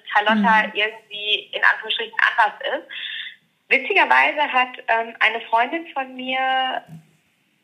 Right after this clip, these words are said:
Speaker 1: als bei uns irgendwie klar wurde, da stimmt was nicht, auch ein behindertes Kind bekommen.
Speaker 2: Mhm.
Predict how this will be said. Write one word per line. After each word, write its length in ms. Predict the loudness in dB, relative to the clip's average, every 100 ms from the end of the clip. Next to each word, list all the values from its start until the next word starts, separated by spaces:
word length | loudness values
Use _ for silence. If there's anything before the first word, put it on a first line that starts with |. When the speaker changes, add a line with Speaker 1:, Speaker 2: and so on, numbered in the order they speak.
| _ _ _ -20 _
Speaker 1:
als 160 | 2 2 0
bei 220 | 0 2 -2
uns 100 | -4
irgendwie 380 | -4 -4 -4 -8
klar 400 | 0 4 4 4
wurde, 240 | 0 -2 2
da 160 | 0
stimmt 320 | 0 -6 -6 -4
was 180 | -4 -4 -2
nicht, 300 | -2 -4 -14 -20 -14 0
auch 180 | 2 2
ein 220 | 0 -2
behindertes 540 | -4 -8 -8 -8 -8 -6
Kind 220 | -6 -6
bekommen. 560 | -12 -4 -2 -2 -8 -20 _
Speaker 2:
Mhm. 320 | -6 -4 -2